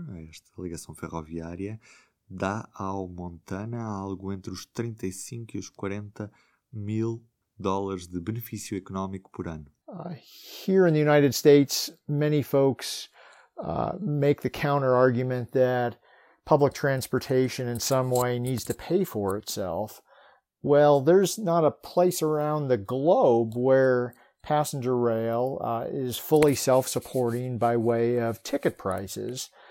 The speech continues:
Speaker 2: uh, nor is any other mode of transportation in this country, uh, f-, in the United States, fully supported, uh,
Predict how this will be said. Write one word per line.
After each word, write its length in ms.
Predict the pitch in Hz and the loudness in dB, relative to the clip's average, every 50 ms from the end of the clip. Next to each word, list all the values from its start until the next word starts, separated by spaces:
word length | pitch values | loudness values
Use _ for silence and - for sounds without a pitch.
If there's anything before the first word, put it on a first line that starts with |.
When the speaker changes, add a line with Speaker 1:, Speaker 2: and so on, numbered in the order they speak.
| - _ _ _ - | -20 _ _ _ -10
Speaker 2:
uh, 180 | - 123 127 127 | -8 -6 -4 -4
nor 440 | 127 127 131 143 160 196 247 254 214 | -2 -2 0 2 4 6 6 8 8
is 140 | 185 160 - | 6 6 6
any 260 | 180 175 185 185 185 | 2 2 4 4 6
other 240 | 180 202 214 233 175 | 4 6 6 6 4
mode 260 | 139 135 131 127 117 | 6 6 6 6 4
of 80 | 113 - | 2 -2
transportation 840 | - - 127 123 123 117 - 127 117 - 120 120 120 - - 123 120 | -4 -8 -6 -6 -6 -6 -8 -8 -6 -4 -4 -4 -4 -4 -6 -8 -8
in 100 | 117 117 | -8 -6
this 200 | 120 117 107 - | -6 -6 -8 -8
country, 720 | - - 135 127 123 113 - - 123 123 123 123 123 120 _ _ _ _ _ _ _ _ _ _ | -10 -10 -10 -10 -10 -10 -6 -4 -4 -2 -2 -4 -4 -6 _ _ _ _ _ _ _ _ _ _
uh, 360 | - 180 - - 110 - 214 - - 143 131 | -10 -8 -8 -6 -4 -6 -6 -8 -10 -18 -20
f-, 220 | 135 - - - - _ _ 349 | -20 -20 -20 -20 -20 _ _ -14
in 160 | 190 135 117 117 | -12 -10 -8 -6
the 60 | 117 | -4
United 360 | 123 123 127 131 120 117 104 | -2 0 0 2 0 0 -2
States, 420 | - - - 156 180 160 147 143 | -2 2 4 4 4 4 2 0
fully 500 | - - - - 160 156 147 139 135 131 | -6 -10 0 2 2 4 4 2 2 0
supported, 800 | 120 - - 135 - - - 143 139 131 127 123 123 120 120 - - _ | -2 -2 -2 -2 -4 -2 -2 0 2 2 2 2 0 -2 -4 -8 -14 _
uh, 300 | 135 123 117 113 113 113 | -8 -6 -6 -6 -6 -8